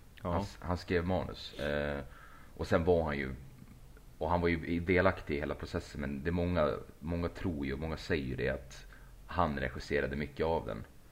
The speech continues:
Speaker 1: Mm.
Speaker 2: Eh, för det är, det är ju en klassiker, så att, eh,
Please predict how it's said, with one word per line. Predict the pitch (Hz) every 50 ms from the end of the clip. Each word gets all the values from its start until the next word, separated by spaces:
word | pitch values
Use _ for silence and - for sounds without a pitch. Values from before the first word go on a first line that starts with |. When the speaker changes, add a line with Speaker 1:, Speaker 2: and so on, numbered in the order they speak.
| -
Speaker 1:
Mm. | 104 101 90 85 80 80 95 - - - - -
Speaker 2:
Eh, | - 60 58 62 57 52 53 52 50 50 50 - - - - - - - -
för | - - 92
det | 87 90
är, | 95 87 69 78
det | 92 90
är | 85
ju | 78 71
en | 69
klassiker, | - - 90 85 - - - - - - 53 57 62 -
så | - -
att, | - - - - - - - - - - - - - - - - - - - - - - -
eh, | -